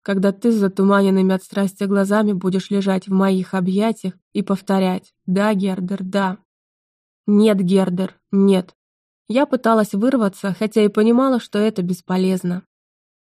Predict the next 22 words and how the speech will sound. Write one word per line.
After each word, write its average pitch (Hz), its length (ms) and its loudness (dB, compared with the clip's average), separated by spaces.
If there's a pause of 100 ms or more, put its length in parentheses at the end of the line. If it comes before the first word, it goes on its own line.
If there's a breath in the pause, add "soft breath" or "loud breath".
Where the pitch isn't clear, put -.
(160)
Кронпринц 302 560 4
сжал 226 240 4
меня 214 260 2
ещё 226 280 -2
сильнее, 208 640 0 (260)
и 220 80 0
его 226 220 4
сухие 233 440 0
горячие 208 480 0
губы 220 320 0
прикоснулись 202 760 -2
к - 80 -8
моим. 190 460 -2 (460)
И 202 80 -4
второй 214 360 2
раз 214 200 0
за 214 240 0
день 214 160 0
моё 202 240 0
сознание 208 580 0
нагло 190 460 -2
сбежало, 185 680 -4